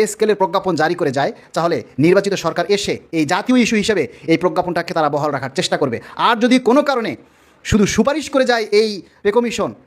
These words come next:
তাহলে নির্বাচিত সরকার এসে এই সুপারিশ এবং কমিশন দুটাকেই তারা অবহেলিত করতে পারে এবং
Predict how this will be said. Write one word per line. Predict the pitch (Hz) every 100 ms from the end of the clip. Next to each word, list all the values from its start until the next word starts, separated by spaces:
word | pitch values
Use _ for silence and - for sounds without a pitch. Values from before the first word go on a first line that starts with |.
| _ -
তাহলে | 180 180
নির্বাচিত | 170 196 208
সরকার | 196 175 170 180
এসে | - 156 - - 139
এই | 160
সুপারিশ | 143 196 233 285 269 - -
এবং | 185 190 196
কমিশন | 214 220 208 120 - -
দুটাকেই | 139 220 254 240 123 - _ _ _ - -
তারা | 156 156 120 - -
অবহেলিত | 147 156 165 170
করতে | 143 156
পারে | 175 233 - -
এবং | 160